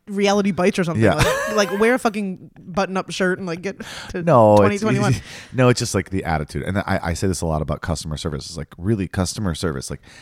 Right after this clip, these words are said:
Speaker 2: when you just have to do that well, right?
Speaker 1: Yeah.
Speaker 2: If, if the product isn't that good, well, then that's left, you know, fine.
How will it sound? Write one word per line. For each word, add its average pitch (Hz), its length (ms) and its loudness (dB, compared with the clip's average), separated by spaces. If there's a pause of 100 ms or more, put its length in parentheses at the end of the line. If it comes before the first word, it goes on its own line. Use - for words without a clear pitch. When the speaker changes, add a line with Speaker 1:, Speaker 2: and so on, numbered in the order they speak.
(580)
Speaker 2:
when 113 240 0 (580)
you 123 180 -2
just 127 180 -6
have 147 100 2
to 123 80 -4
do 101 240 -6 (160)
that 87 380 -2
well, 65 460 -8
right? 101 140 4
Speaker 1:
Yeah. 370 300 4 (180)
Speaker 2:
If, 123 200 4
if 120 200 4
the 110 80 0
product 123 580 4
isn't 92 280 -2
that 90 260 0
good, 92 420 2 (320)
well, 123 120 6
then 131 100 2
that's 127 340 2 (240)
left, 110 200 0 (280)
you 156 100 0
know, 87 200 2 (140)
fine. 98 340 2